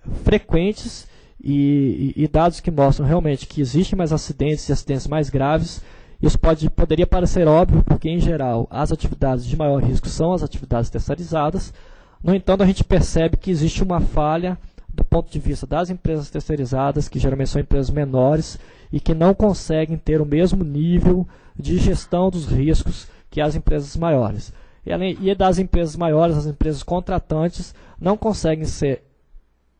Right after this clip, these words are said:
efetivas na supervisão das questões de segurança e saúde. Emblemático disso tem sido alguns acidentes que oco-, ocorreram recentemente, em que o depoimento dos autores fiscais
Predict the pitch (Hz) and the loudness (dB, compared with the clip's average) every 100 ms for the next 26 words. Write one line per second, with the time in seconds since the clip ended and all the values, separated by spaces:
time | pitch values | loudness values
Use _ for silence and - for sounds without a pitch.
0 | _ - 226 - 226 - - 180 185 196 | _ 0 2 4 2 0 -2 0 2 0
1 | - - - 160 185 - - 190 175 147 | -2 -14 -10 -2 0 0 0 2 2 2
2 | 156 165 - 165 151 147 - 151 143 135 | 2 2 0 -2 0 0 0 -2 -2 -6
3 | - 156 107 - - - - - _ _ | -8 -10 -8 -10 -10 -10 -12 -16 _ _
4 | _ _ _ - - - - - 151 180 | _ _ _ -20 -20 -20 -14 -8 -4 0
5 | 165 170 - - 185 196 196 190 180 170 | 0 0 0 0 -2 -2 -4 -2 -4 -4
6 | 170 147 214 165 190 220 - - - - | -6 -6 -8 -6 -6 -8 -14 -20 -20 -20
7 | - - 165 - 160 156 160 156 151 135 | -18 -8 -6 -4 -4 -2 -2 -2 -2 -4
8 | - 156 - 180 160 220 - 208 - - | -6 -6 -8 -6 -6 -8 -10 -12 -14 -20
9 | - _ - 156 - 180 175 160 175 175 | -20 _ -12 -8 -2 0 0 2 2 2
10 | - 190 165 175 175 151 143 156 165 156 | 4 2 2 0 0 -2 0 0 0 0
11 | 160 143 - 143 127 - | -2 -4 0 0 0 -2